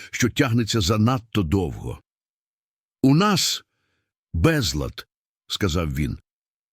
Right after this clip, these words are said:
Валентина побачила вітальню за його спиною. Чисту, акуратну, готову прийняти будь-кого,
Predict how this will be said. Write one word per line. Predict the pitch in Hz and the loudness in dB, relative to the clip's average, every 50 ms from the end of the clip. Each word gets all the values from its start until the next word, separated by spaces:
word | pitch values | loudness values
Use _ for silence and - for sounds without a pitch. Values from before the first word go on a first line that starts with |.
| _ _ _ _ _ _ - | _ _ _ _ _ _ -4
Валентина | - 107 113 113 101 - 147 135 120 | -2 0 0 2 2 2 0 0 0
побачила | - 107 101 113 113 - 101 101 95 | -2 -2 -2 -2 -2 -2 -2 -2 0
вітальню | 90 98 - 120 107 101 95 98 98 | 0 -2 -2 -2 -2 0 0 0 0
за | 80 98 104 | 0 0 0
його | 92 80 98 | 0 0 -2
спиною. | - - - 90 73 69 62 60 57 - - _ _ _ _ _ _ _ _ | -2 -2 -2 -2 -2 -2 -4 -6 -8 -10 -14 _ _ _ _ _ _ _ _
Чисту, | - - 143 123 - - - - - - _ _ _ _ _ _ _ _ _ _ - | 0 2 2 2 2 0 -6 -8 -12 -14 _ _ _ _ _ _ _ _ _ _ -4
акуратну, | 110 - - - 120 107 110 92 80 - _ - 65 64 64 - _ _ _ _ _ | -4 -2 0 0 2 2 0 -2 -4 -6 _ -8 -6 -6 -6 -8 _ _ _ _ _
готову | 76 87 113 - - 151 143 135 | 0 0 2 2 2 2 2 2
прийняти | - 113 117 113 117 110 - 123 | 2 0 0 0 0 0 0 0
будь-кого, | 107 95 127 92 - - 80 73 - - | 2 2 2 0 0 -4 -8 -8 -8 -10